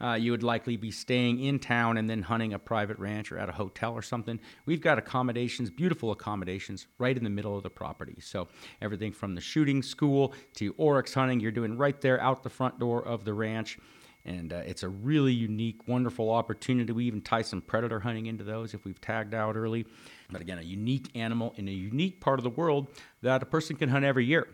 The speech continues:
Dan was talking about those very limited, extremely tough to draw, um, once in a lifetime tags. And once you've drawn a tag on the White Sands, uh, you are done. Uh, that's not, not the case at all,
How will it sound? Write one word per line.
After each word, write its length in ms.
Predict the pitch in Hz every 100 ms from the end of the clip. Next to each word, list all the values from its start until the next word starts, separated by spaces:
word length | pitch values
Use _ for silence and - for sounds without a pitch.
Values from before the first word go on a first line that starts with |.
| 110
Dan 180 | 127 123
was 120 | 117
talking 280 | - 120 120
about 240 | 113 113
those 160 | - 113
very 260 | - 151 143
limited, 480 | 135 151 147 143 - -
extremely 580 | - - - 214 185 156 - -
tough 180 | 175 -
to 60 |
draw, 380 | 131 151 147 147 - 143
um, 180 | 131 127
once 240 | 170 160
in 80 | 151
a 40 | 131
lifetime 460 | 123 120 - 107
tags. 320 | - 101 87
And 80 | 107
once 180 | 127 120
you've 160 | 120 82
drawn 360 | 127 127 131
a 60 | 113
tag 360 | - 127 123 123
on 120 | 120
the 80 | 113
White 300 | 113 123 127
Sands, 500 | - 123 123 123 - - - - -
uh, 100 | 101
you 280 | 98 123 127
are 160 | 120
done. 380 | 87 120 110 80 - - - -
Uh, 80 |
that's 240 | 92 113 -
not, 340 | 143 143 -
not 220 | 151 156
the 60 | 151
case 300 | - 156 151
at 60 | 135
all, 420 | 151 139 143